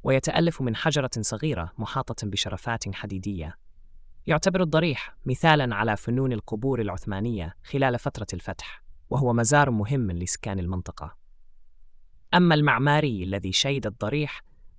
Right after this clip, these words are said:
فلم يعرف اسمه، وما بقي إلى يومنا هذا هو قبور خير الدين باشا وشيوخ الزاوية فقط.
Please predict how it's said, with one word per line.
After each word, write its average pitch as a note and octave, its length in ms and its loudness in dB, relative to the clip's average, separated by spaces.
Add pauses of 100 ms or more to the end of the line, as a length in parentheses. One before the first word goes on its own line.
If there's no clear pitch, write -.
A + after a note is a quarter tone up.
فلم D#3+ 320 4
يعرف A#2 360 -2
اسمه، - 420 -2 (840)
وما D3 240 6
بقي D3+ 340 4
إلى B2+ 280 2
يومنا A#2+ 480 0
هذا G2+ 280 -4 (240)
هو C#3+ 160 2
قبور D3 480 0
خير D#3 340 0
الدين A#2 480 -2
باشا A2+ 520 -2 (300)
وشيوخ C3 520 -4
الزاوية G#2 560 -2
فقط. - 520 -12